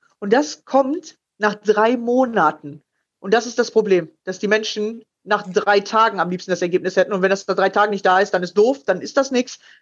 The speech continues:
dann gefällt mir das nicht und für mich, bei mir klappt nicht.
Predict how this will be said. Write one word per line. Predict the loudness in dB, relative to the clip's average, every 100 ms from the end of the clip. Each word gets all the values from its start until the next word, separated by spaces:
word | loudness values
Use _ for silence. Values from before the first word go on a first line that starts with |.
| -4
dann | -2 0
gefällt | 2 2 2
mir | 2
das | 0 0
nicht | -2 -4
und | -8 -6
für | -2
mich, | 0 0 -4 _
bei | 0 2
mir | 2
klappt | 2 -2
nicht. | -4 -8 -10